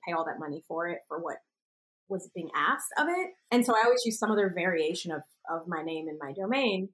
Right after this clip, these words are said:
And the week that I left the job, my domain name was available through a GoDaddy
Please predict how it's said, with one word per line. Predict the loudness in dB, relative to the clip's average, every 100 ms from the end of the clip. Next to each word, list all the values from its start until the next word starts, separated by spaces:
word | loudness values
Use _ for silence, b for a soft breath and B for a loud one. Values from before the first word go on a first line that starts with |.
| _ _ _
And | -4 0
the | 0
week | 0 -2 -4 -2
that | 0 2 0 -4
I | 0 0 0 -2 -4 -6
left | -4 -4 -4 -10
the | -2
job, | 2 4 6 4 0 -8 _ _ _ _ _ _ -2
my | 0
domain | 2 2 2 2
name | 0 -2 -4
was | -8
available | -6 -4 -4 -6 -10
through | -10 -6
a |
GoDaddy | -6 -6 -8